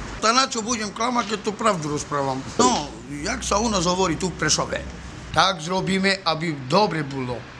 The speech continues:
Budem za vás bojovať, za všetkých, čo zburali tu tie tri bytovky. Ľudia nemajú kde bývať."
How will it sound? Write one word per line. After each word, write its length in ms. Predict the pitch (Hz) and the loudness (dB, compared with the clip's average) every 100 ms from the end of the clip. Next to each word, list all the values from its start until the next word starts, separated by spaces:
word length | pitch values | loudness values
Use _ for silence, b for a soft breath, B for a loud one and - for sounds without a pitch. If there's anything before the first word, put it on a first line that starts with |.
| - - 123 | -16 -10 2
Budem 400 | 165 196 185 160 | 4 6 6 4
za 80 | 170 | 6
vás 160 | 165 135 | 4 2
bojovať, 480 | 147 180 190 160 151 - - - - - - - - | 4 4 6 2 0 -14 -20 -18 -18 -16 -14 -14 -4
za 160 | 127 | 2
všetkých, 440 | 160 - 196 - 151 | 4 4 0 -2 -2
čo 120 | 170 | -2
zburali 480 | 135 131 165 175 156 | 0 2 2 2 0
tu 80 | 165 | -4
tie 240 | 165 156 | -2 0
tri 160 | 170 175 | 2 2
bytovky. 560 | 165 - 165 - 135 127 - - - 147 | 2 4 2 2 -6 -6 -10 -14 -10 -2
Ľudia 320 | 165 202 175 | 4 6 6
nemajú 400 | 170 175 185 190 175 | 4 4 4 2 0
kde 160 | 170 156 | 0 2
bývať." 360 | 202 185 147 | 4 4 2